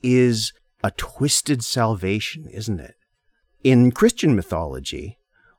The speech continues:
we're being saved from original sin,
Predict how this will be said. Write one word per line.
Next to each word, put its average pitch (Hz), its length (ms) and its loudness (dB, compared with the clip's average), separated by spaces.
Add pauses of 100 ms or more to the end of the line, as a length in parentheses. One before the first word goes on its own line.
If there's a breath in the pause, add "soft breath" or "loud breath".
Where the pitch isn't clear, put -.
we're 123 180 4
being 139 340 6
saved 127 720 0
from 117 760 2
original 120 480 4
sin, 104 580 -2